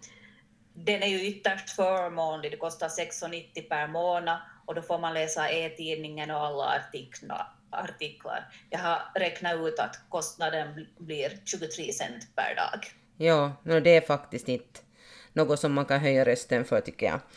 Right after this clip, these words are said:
Speaker 2: Eh, men, och sen kan man gärna minnas att också statligt finansierade YLE, så deras nyheter kostar genom den här Yle-skatten, hundrasextiotre euro för de flesta, och det kan man inte ens välja själv.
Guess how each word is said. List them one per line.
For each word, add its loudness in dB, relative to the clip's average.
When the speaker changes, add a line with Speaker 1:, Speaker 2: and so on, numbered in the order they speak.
Speaker 2:
Eh, 12
men, 10
och 10
sen 12
kan 8
man 10
gärna 12
minnas 8
att 6
också 6
statligt 8
finansierade 6
YLE, 10
så -2
deras 10
nyheter 6
kostar 4
genom 4
den 4
här 8
Yle-skatten, 6
hundrasextiotre 4
euro 8
för 6
de 4
flesta, 4
och 6
det 8
kan 6
man 8
inte 4
ens 4
välja 6
själv. 4